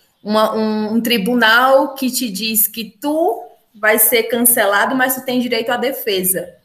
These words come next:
né? E o outro não, que você vai ser excluído e banido e acabou. E a gente sabe quem, quem tem a cor de quem é banido, né?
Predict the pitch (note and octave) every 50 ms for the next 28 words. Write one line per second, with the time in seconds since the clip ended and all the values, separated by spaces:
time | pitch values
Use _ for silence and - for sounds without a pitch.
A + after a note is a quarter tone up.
0 | _ _ _ _ _ A2+ E3 F3+ - G#3+ A3+ A#3 B3 A#3+ A3 A3 A3+ A#3+ A#3+ A#3+
1 | - D4+ C#4 C4+ A3+ G3 F#3+ F#3 F#3 F#3 F#3 - - - - G3 F#3 F#3+ G3+ G#3
2 | - - A3+ G#3+ G#3+ G#3+ G#3+ A3 A3 - - A3+ A3+ B3+ C4 - - - D#4 D4+
3 | D4 C4+ C#4 D4 C#4+ D#4 A#3+ G#3+ A3 C4 C#4+ D4+ C4 A#3+ A#3 A#3 B3+ A3 A#3 D4+
4 | F4+ F#4+ - - _ _ - A#3 A#3+ A#3 A#3+ A#3+ C#4+ C#4+ C#4+ C4+ A#3 A3 A#3 A#3
5 | B3 C4+ C4+ D4 C#4 - - C4+ D4+ - - - E4+ C#4+ C#4 C4+ C4+ C4+ - -
6 | - - - D4 C4+ C4+ C#4 C4+ D4 B3 B3 B3 A3+ A3+ A#3 A#3 - A3+ A#3+ C#4+
7 | A3+ B3 - - B3+ A#3 A3 G#3 F#3+ F#3 G3+ G3+ G3+ G3 F#3 F3 E3+ D#3+ F3 F3
8 | F3+ F#3 F#3+ A#3 C4+